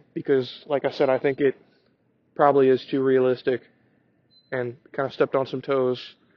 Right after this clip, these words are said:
in the elitist Hollow Earth lizard kingdom. But, yeah, um,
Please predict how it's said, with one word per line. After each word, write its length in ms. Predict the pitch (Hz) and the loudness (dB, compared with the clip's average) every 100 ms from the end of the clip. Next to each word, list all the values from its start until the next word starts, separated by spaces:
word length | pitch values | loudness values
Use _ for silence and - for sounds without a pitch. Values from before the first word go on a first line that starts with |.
| _ _ _ _ _ | _ _ _ _ _
in 140 | 139 | -6
the 100 | 127 | 0
elitist 520 | 127 131 135 131 123 - - _ _ _ _ _ _ - | 2 4 4 2 0 -8 -20 _ _ _ _ _ _ 0
Hollow 340 | 151 143 139 | 4 6 6
Earth 260 | 139 135 - _ _ _ _ _ _ _ _ | 6 4 0 _ _ _ _ _ _ _ _
lizard 440 | 143 143 147 139 | -2 0 0 -4
kingdom. 480 | - 143 135 131 131 - _ _ _ _ _ _ _ _ _ _ _ _ _ _ _ _ _ _ _ _ | -4 -6 -2 -4 -4 -14 _ _ _ _ _ _ _ _ _ _ _ _ _ _ _ _ _ _ _ _
But, 340 | 143 151 143 139 - - - - - - - | 4 6 6 2 -8 -16 -16 -18 -20 -20 -4
yeah, 320 | 147 127 123 123 - | 2 4 4 0 -6
um, 320 | 147 131 127 | -4 -4 -6